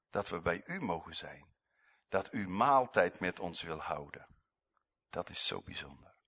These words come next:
En dat we huisgenoten van u zijn. We danken u, we eren u voor dit privilege. We willen u ook prijzen voor deze tijd met elkaar.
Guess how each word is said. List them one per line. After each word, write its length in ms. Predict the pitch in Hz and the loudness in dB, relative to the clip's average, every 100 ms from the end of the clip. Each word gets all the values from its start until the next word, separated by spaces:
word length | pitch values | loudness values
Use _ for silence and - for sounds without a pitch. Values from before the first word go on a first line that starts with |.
| _ _ _ _ _ _ _ _ _ _ | _ _ _ _ _ _ _ _ _ _
En 140 | - 92 | -6 2
dat 200 | 95 - | 2 4
we 80 | |
huisgenoten 1040 | 82 104 127 143 - - 92 85 90 - 85 | 2 8 8 10 6 4 0 -2 -4 -8 -4
van 280 | 80 78 - _ _ _ | -4 -4 -14 _ _ _
u 200 | 123 95 | -8 -6
zijn. 380 | - 71 - - - _ _ _ _ _ _ _ _ _ _ _ _ | -6 -8 -14 -20 -20 _ _ _ _ _ _ _ _ _ _ _ _
We 120 | - | -8
danken 460 | 82 123 110 - 65 | -2 0 0 -6 -10
u, 180 | 67 - | -12 -12
we 160 | 78 | -12
eren 480 | - 120 117 90 78 | -8 -8 -8 -10 -12
u 120 | - | -18
voor 140 | - - | -16 -12
dit 320 | 90 - - _ - | -12 -12 -18 _ -8
privilege. 880 | 135 139 110 82 73 73 - - - _ _ _ _ _ _ _ - - _ - | -4 -4 -4 -6 -8 -8 -10 -10 -20 _ _ _ _ _ _ _ -20 -20 _ -4
We 60 | 92 | 0
willen 220 | 101 98 | 0 0
u 40 | |
ook 180 | 98 _ | -4 _
prijzen 640 | 139 151 143 113 85 76 | 2 6 6 6 -2 -6
voor 160 | - 98 | -8 -4
deze 420 | 101 98 98 95 | -2 -2 -4 -6
tijd 320 | - 101 104 | -2 -2 -2
met 140 | 104 101 | -6 -6
elkaar. 580 | 98 - - - - | -8 -10 -10 -12 -18